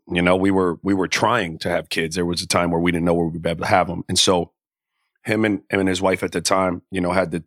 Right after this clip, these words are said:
the twins, and they would open up their home to us, like, for Christmas. We'd go celebrate with them and watch their little girls run around and open gifts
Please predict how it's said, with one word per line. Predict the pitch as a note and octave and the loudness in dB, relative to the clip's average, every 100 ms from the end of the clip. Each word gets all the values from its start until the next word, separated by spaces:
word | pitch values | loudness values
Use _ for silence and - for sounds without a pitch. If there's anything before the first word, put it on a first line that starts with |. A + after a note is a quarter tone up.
| _ | _
the | F#2+ | -6
twins, | - G#2+ G2+ F#2 - _ _ - _ _ _ | -2 0 2 0 -4 _ _ -20 _ _ _
and | G2 G2 F#2+ F2 | 0 2 2 2
they | A2 | 2
would | A2+ | 2
open | G#2 G#2+ G#2+ | 0 0 0
up | G2+ | 0
their | G2 G2 | 0 0
home | G#2 G2 | 0 0
to | F#2+ | 0
us, | F#2+ - | 0 0
like, | F#2+ - | -4 -6
for | E2 | -4
Christmas. | - A2+ F#2 | -2 0 0
We'd | G#2 G#2+ | 0 2
go | G#2+ | 2
celebrate | - G#2+ F#2+ F#2 | 2 2 2 -2
with | E2 | 0
them | A2 G#2 | 0 2
and | F2 | 2
watch | F#2 - | 0 2
their | G#2 | 2
little | G#2 E2+ | 2 0
girls | F#2 F2 | 0 0
run | F2 | 0
around | E2+ E2 E2 | 0 0 0
and | E2 | -2
open | D#2+ E2 | -2 -4
gifts | E2+ E2 - | -4 -2 -2